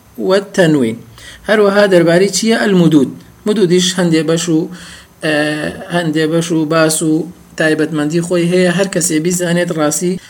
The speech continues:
توانیوێتی بەشێکی زۆر گرنگ لە زانستی تەجوید بزانێت.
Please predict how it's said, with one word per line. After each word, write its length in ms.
توانیوێتی 640
بەشێکی 380
زۆر 180
گرنگ 240
لە 60
زانستی 480
تەجوید 380
بزانێت. 480